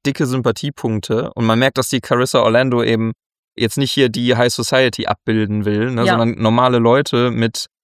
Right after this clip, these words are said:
Speaker 1: realistischen Problemen.
Speaker 2: Ja.
Speaker 1: Und das finde ich, gerade so in amerikanischen Büchern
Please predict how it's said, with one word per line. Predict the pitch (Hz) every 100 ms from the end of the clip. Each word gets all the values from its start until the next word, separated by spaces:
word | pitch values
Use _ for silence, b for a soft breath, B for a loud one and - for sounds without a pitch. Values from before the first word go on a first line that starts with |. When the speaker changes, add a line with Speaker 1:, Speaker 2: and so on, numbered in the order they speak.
| _ _
Speaker 1:
realistischen | 120 113 151 - - 127
Problemen. | - 110 113 135 107 120 151 -
Speaker 2:
Ja. | 185 175
Speaker 1:
Und | 117
das | 117 -
finde | 143 127
ich, | - -
gerade | - 127 131
so | 123
in | 120
amerikanischen | 123 117 117 139 139 123 120
Büchern | 139 - 131 127 123